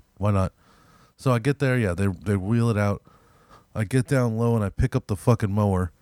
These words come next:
and the exhaust, which is ten million degrees, fucking presses up against my forearm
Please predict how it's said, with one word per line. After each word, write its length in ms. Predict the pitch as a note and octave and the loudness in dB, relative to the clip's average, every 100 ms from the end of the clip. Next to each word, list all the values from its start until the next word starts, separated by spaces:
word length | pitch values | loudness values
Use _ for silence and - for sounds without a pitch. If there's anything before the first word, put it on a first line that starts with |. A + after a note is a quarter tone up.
| _ _ _ _ | _ _ _ _
and 200 | A#2 A2+ | -2 0
the 100 | A2+ G2+ | 2 0
exhaust, 880 | E2+ E2 D#2 A2 C3 F2+ - - - _ _ _ | -2 -8 -2 0 0 -4 -10 -14 -14 _ _ _
which 160 | A2 G2+ | -2 0
is 140 | G2+ | 0
ten 340 | - - D3+ B2 | 0 0 0 0
million 380 | B2 B2 A2+ G2+ | 0 0 -2 -4
degrees, 600 | F2+ F#2+ G#2 G#2 F#2 - _ - _ _ _ | -6 -4 0 0 0 -6 _ -20 _ _ _
fucking 320 | - A#2 G#2+ | 0 2 2
presses 400 | F#2+ B2+ A#2+ G#2+ | 0 0 0 0
up 140 | A2 G#2+ | -2 0
against 300 | G2 G2+ - | 0 -2 0
my 120 | F#2+ | -2
forearm 680 | F2 - A2 G#2+ F#2 F2 | -4 -2 0 0 0 -2